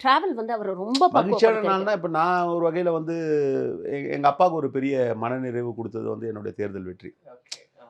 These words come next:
Speaker 2: ஏன்னா, அவருமே வந்து பொலிட்டிக்கலா டிராவல் பண்ணி, அவர் வந்து தலைவர் சொன்னாருன்னு இல்லையா? அப்ப நானும் பார்த்திருக்கேன். அவர் ரொம்ப கடினமான சூழல்ல வந்து அவர் வந்து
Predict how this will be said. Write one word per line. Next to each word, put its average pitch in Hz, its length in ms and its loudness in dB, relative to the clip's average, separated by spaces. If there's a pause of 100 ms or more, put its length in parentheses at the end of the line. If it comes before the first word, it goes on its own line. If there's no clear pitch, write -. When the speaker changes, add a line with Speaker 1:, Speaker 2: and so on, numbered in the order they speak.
(100)
Speaker 2:
ஏன்னா, 135 280 -2
அவருமே 175 340 -2
வந்து 156 220 -6
பொலிட்டிக்கலா 143 520 -4
டிராவல் 131 340 0
பண்ணி, 123 280 -8
அவர் 117 200 -4
வந்து 120 260 -6 (680)
தலைவர் 123 300 -2
சொன்னாருன்னு 110 500 -8
இல்லையா? 110 240 -6
அப்ப 120 160 -8
நானும் 131 340 -6
பார்த்திருக்கேன். 95 460 -6 (440)
அவர் - 140 -8
ரொம்ப 127 420 2
கடினமான 113 540 -4
சூழல்ல 107 500 -8
வந்து 104 260 -6
அவர் 104 140 -6
வந்து 104 280 -8